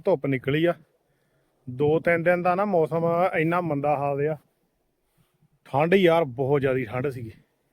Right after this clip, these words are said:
ਧੁੱਪ ਨਿਕਲਦੀ ਨਹੀਂ ਸੀ। ਤੇ ਅੱਜ ਮਹਾਰਾਜ ਦੀ ਕਿਰਪਾ ਨਾਲ ਧੁੱਪ ਨਿਕਲ ਆਈ ਆ ਤੇ ਲੱਗੇ ਹੋਏ ਕੰਮ ਕਰਨ। ਠੰਡ 'ਚ ਫਿਰ ਸਾਲਾ ਕੰਮ ਕਰਨ ਨੂੰ ਵੀ ਨਹੀਂ ਜੀਅ ਕਰਦਾ।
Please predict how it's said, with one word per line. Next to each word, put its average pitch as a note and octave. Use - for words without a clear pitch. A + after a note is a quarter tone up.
ਧੁੱਪ D3
ਨਿਕਲਦੀ D#3
ਨਹੀਂ E3
ਸੀ। D#3+
ਤੇ C#3
ਅੱਜ C3+
ਮਹਾਰਾਜ D3+
ਦੀ E3
ਕਿਰਪਾ D3
ਨਾਲ C#3+
ਧੁੱਪ C#3
ਨਿਕਲ B2+
ਆਈ D#3
ਆ C#3+
ਤੇ C#3+
ਲੱਗੇ C3
ਹੋਏ C#3+
ਕੰਮ C3+
ਕਰਨ। C3+
ਠੰਡ E3+
'ਚ F#3+
ਫਿਰ F3
ਸਾਲਾ E3
ਕੰਮ D3+
ਕਰਨ D3+
ਨੂੰ D3+
ਵੀ E3
ਨਹੀਂ E3
ਜੀਅ C3
ਕਰਦਾ। A#2